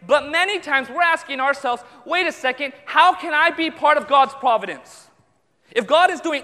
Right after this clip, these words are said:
awesome thing, awesome things in Earth's history right now, how can I be part of it?"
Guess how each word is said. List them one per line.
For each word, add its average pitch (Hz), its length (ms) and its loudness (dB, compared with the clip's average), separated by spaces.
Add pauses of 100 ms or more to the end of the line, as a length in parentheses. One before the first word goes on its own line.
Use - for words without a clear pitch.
awesome 339 440 2
thing, 294 280 -4 (340)
awesome 339 380 2
things 320 260 -2 (100)
in 262 200 -6
Earth's 349 260 2
history 349 460 -4
right 330 420 -2
now, 269 320 -2 (680)
how 339 200 4
can 339 160 -4
I 381 120 8
be 349 180 -2
part 269 260 0
of 202 120 -4
it?" 135 120 -8